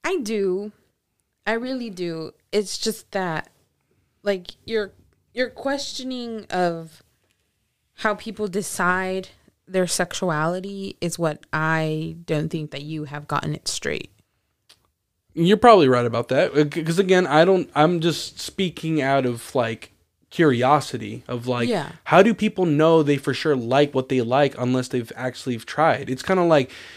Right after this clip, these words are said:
Speaker 2: if I, if tomorrow I'd said, "Hey, I'm bisexual," which means I like both men and women sexually, I'm not gonna really know for sure unless I've felt like I would be capable of actually seeing if I would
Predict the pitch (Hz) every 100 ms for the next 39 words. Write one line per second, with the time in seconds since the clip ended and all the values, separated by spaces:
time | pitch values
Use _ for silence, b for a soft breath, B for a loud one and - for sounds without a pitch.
0 | B - 139 170 165 151 - 160 160 196
1 | 196 170 135 156 143 - 151 131 156 165
2 | 127 113 - b b - 170 170 156 143
3 | 170 160 - 131 120 127 139 127 113 -
4 | 131 139 135 131 - _ 131 120 117 -
5 | _ _ _ _ _ _ _ _ 127 135
6 | 131 123 - 120 120 143 147 139 139 131
7 | 135 131 120 160 170 - 123 113 117 113
8 | B B B 233 359 339 226 170 175 143
9 | 156 147 - 117 - 185 156 135 135 -
10 | 131 131 127 - - - - 147 147 -
11 | 127 120 120 131 131 123 120 - 139 135
12 | 123 120 120 101 120 120 - 120 120 -
13 | 120 - 147 131 120 117 120 113 123 135
14 | 123 160